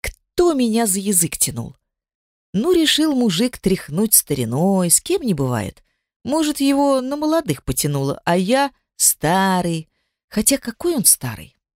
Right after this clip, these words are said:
Тут я тоже перегнула палку. «Ну ты и дура, Мила». «Да я как бы не особо стар, чтоб меня в старики записывать.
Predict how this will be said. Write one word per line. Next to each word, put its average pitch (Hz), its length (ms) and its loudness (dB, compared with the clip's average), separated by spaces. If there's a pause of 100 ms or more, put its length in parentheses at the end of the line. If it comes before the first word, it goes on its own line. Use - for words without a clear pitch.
(600)
Тут 359 200 2
я 285 160 0
тоже 185 400 -2
перегнула 156 600 -2
палку. - 560 -8 (840)
«Ну 370 200 -4
ты 277 220 2
и 220 40 4
дура, 156 580 0
Мила». 123 500 -4 (1400)
«Да 131 120 -4
я 120 200 2
как 139 220 0
бы 160 120 2
не 170 120 4
особо 147 420 2
стар, 180 400 0
чтоб - 320 -6
меня 160 320 0
в - 60 -6
старики 180 460 0
записывать. - 760 -2